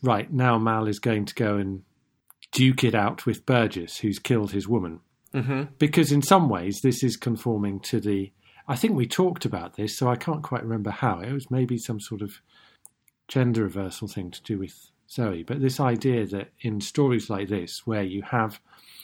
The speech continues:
Speaker 1: where your, where your hero meets a girl, and then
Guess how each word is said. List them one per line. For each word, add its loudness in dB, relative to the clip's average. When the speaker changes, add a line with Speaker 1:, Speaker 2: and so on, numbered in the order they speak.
Speaker 1:
where 8
your, 6
where 4
your 6
hero 6
meets 2
a 0
girl, 0
and 4
then 4